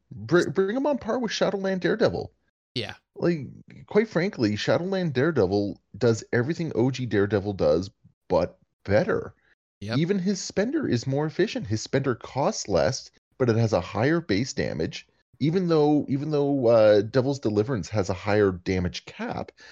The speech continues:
Speaker 1: how often are you gonna be able to get him in the middle of a scrum of, like, four or five characters to hit that ten or twelve dice attack, right?
Speaker 2: Well, look,
Speaker 1: It's
Speaker 2: having,
Speaker 1: not happening.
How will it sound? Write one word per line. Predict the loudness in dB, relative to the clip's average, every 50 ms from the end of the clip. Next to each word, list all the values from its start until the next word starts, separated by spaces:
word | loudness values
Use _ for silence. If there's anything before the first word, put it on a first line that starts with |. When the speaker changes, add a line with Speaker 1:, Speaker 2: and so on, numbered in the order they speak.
| _ _ _ _
Speaker 1:
how | -4 -2 -2 0 2
often | 2 4 2 2 2 0 0 2
are | 2 0
you | 0 -2 -4
gonna | -4 -4 0
be | -2
able | -2 -2 0
to | -2
get | -2 -2
him | -2 -2
in | -2
the | -2 -2
middle | -4 -4 -4 -4
of | -4
a | -4
scrum | -4 -6 -8 -6 -6 -4 -4 -4
of, | -2 0
like, | 0 0 0 -2
four | -8 -2 2 4 4 6 6
or | 4 2
five | 0 -2 -2 0 2 2 2 0 -2
characters | -4 -4 -2 -2 -4 -4 -6 -4 -4 -4 -6 -8 -12 _ _ _ _ _ _ _ _ _
to | 0 2
hit | 4 4 2 4
that | 4 4 4 4 0
ten | -2 2 2 2 4
or | 4 2 2
twelve | 0 0 0 2 2 2 2
dice | 2 2 2 0
attack, | -4 -6 -4 -2 -2 -2 -4 -6 -8 -4
right? | -2 0 0 0 0 -4 -8 _ _ _
Speaker 2:
Well, | -6 -2 0 0 0
look, | 0 0
Speaker 1:
It's | -2 0
Speaker 2:
having, | 2 2 4 4 2 2
Speaker 1:
not | 0 -4
happening. | -4 -6 -6 -4 -4 -4 -4 -8